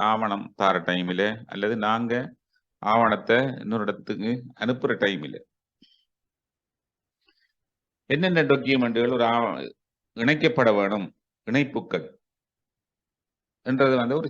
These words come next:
செக்லிஸ்ட்டை நாங்க போட்டு வச்சிருக்கோம். ஏன்னா சாதாரண செக்லிஸ்ட் இல்லாட்டி எங்களுக்கு மறந்துடும், என்னென்ன டாக்குமெண்ட் இணைக்கணும்ன்றது அந்த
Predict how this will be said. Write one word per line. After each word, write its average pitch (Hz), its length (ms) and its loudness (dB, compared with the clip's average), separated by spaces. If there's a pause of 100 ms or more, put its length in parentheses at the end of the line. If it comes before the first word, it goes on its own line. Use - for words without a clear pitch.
செக்லிஸ்ட்டை 151 520 -2
நாங்க 113 240 0
போட்டு 123 200 0
வச்சிருக்கோம். 98 380 -4
ஏன்னா 113 260 -2
சாதாரண 131 380 4 (160)
செக்லிஸ்ட் 131 440 -4
இல்லாட்டி 117 380 2
எங்களுக்கு 120 340 0 (220)
மறந்துடும், 120 420 2 (200)
என்னென்ன 110 400 0
டாக்குமெண்ட் 104 460 -4
இணைக்கணும்ன்றது 104 600 -2
அந்த 123 100 2